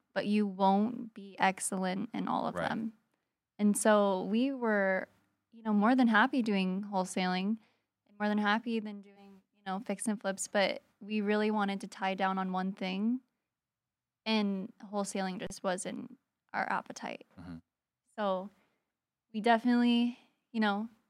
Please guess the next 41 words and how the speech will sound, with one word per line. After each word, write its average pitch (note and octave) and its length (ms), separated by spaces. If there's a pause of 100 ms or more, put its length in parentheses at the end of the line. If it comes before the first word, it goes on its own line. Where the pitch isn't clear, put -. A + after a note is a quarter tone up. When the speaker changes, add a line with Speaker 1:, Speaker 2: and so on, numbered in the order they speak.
Speaker 1:
took A#3 120
a A#3+ 60
different A3 260
direction, B3+ 600 (100)
and G3+ 280
it's F#3+ 180
because F#3+ 500 (420)
we G#3 80 (200)
feel G#3 220
like G3 340
we G3 380 (1080)
haven't G#3+ 300
tasted A3+ 640
that A3 220
taste G#3+ 400
we're G3+ 100
looking G#3 400
for A3+ 240
Speaker 2:
Mm. A#3 60
Speaker 1:
yet A#3+ 360 (480)
until A3+ 300
now. G3+ 480 (920)
Um, G3+ 340
but A#3 140
yes, G#3 240
you A#3 60
can't D4 220
do D4+ 60
everything, C4 640
but G#3+ 180
if A3 140
you A#3 60
wanna A#3 120
be A#3 100
excellent - 380
in G#3+ 100
one G3+ 160
thing, G#3 260
you G3+ 140
have G3+ 340
to G3 560